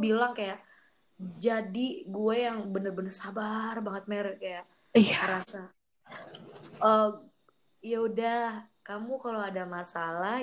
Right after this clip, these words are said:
Speaker 1: ya cerita,
Speaker 2: Hmm.
Speaker 1: kalau enggak ya gini-gini." Pokoknya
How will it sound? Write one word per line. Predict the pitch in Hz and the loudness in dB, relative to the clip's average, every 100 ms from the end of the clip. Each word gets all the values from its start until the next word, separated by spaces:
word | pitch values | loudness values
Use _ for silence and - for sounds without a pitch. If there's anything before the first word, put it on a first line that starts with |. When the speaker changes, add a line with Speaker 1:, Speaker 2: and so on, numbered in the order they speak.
| 214 | -2
Speaker 1:
ya | 175 - | -4 -6
cerita, | 208 220 - 240 233 226 226 226 226 - | -8 -8 -6 -4 -2 -2 -2 -4 -4 2
Speaker 2:
Hmm. | 185 - | 2 2
Speaker 1:
kalau | 190 180 185 185 | 2 8 8 6
enggak | 196 233 | -2 -2
ya | 202 208 | 0 2
gini-gini." | 208 214 233 247 | 2 4 2 6
Pokoknya | 302 403 | 6 6